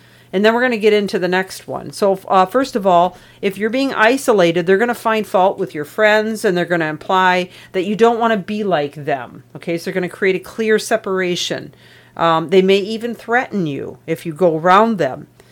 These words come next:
They may introduce you to their group of friends or their way of thinking or their perceptions in a way that make it almost irresistible,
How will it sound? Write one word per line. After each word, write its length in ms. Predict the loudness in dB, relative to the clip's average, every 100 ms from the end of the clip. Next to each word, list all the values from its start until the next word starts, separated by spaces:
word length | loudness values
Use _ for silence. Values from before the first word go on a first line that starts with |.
| _ _ 0
They 140 | 0
may 220 | 2 0
introduce 720 | 2 -2 -2 -4 -4 -4 -4
you 100 | -6
to 380 | -6 -4 -2 2
their 340 | 4 6 4 2
group 540 | -2 -2 -2 -4 -8 -20 _
of 220 | 0 0
friends 540 | -2 -4 -4 -4 -12 -8
or 240 | -2 -2
their 340 | 0 2 2
way 300 | 2 4 4
of 120 | 4 0
thinking 720 | -2 -2 -2 -6 -8 -10 -16 -20 -20 -6
or 140 | -6
their 300 | 0 0 2
perceptions 1200 | -2 -6 -8 -4 0 0 0 -4 -2 -2 -2 -4
in 160 | -2 0
a 80 | 0
way 520 | 0 0 2 0 -2 -10 -20 _
that 180 | 0 2
make 300 | 4 2 2
it 100 | 0
almost 420 | 2 4 2 0 -2
irresistible, 1080 | 0 2 2 2 2 0 -4 -2 -4 -6